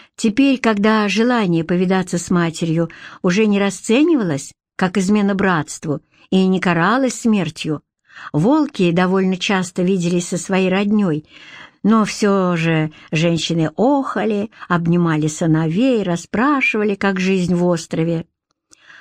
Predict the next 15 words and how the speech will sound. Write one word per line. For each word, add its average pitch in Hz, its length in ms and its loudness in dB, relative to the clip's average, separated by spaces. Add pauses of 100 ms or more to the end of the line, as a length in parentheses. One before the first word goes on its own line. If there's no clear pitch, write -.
(320)
Отцы 349 380 0
радовались, 226 840 0 (540)
как 254 200 0
хорошо 202 460 0
растут 185 420 -2
и 175 60 0
крепнут 180 640 -2 (220)
их - 280 0
отпрыски, 185 800 -2 (680)
допытывались 165 800 0
об 160 140 -2
успехах, 196 760 -4 (480)
вспоминали 233 680 2
время 233 400 0
своего 202 500 0